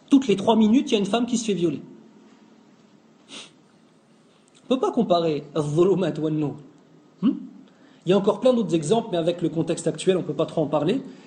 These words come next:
Mais muhim, c'est très important de comprendre que Allah Azza wa Jal nous donne, dans toutes les dimensions de nos existences, grâce à ce mode de vie qu'est l'islam, la solution à tout. Et le problème, c'est qu'aujourd'hui, les musulmans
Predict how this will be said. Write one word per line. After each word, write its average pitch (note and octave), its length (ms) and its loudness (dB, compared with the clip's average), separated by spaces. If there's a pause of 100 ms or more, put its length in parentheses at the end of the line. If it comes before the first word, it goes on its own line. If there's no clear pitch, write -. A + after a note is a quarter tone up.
(280)
Mais A3+ 120 6
muhim, C#3+ 280 0 (280)
c'est G3 160 -2
très C4 200 4
important B3+ 380 0
de A3 60 2
comprendre A3+ 460 2
que D3 180 -2 (1000)
Allah A3+ 300 2
Azza A3 260 2
wa G3+ 120 6
Jal C#4 320 0 (200)
nous F#3 140 2
donne, D#3+ 380 4 (320)
dans F3+ 180 4
toutes F4+ 300 4
les C4+ 80 2
dimensions G#3 460 2
de G#3 60 0
nos F#3 80 4
existences, E3+ 580 -2
grâce F#3 200 0
à G#3 40 2
ce E3+ 160 0
mode A#3 280 4
de C4+ 80 0
vie A#3 160 0
qu'est G3+ 120 2
l'islam, B3 540 2 (260)
la F#3+ 100 4
solution A3 640 0 (100)
à E3+ 100 -4
tout. A3 220 2 (1120)
Et F#3+ 80 8
le A3 100 4
problème, G#3+ 380 4
c'est C4+ 140 -2
qu'aujourd'hui, G#3 400 2
les A3+ 120 4
musulmans A#3 720 4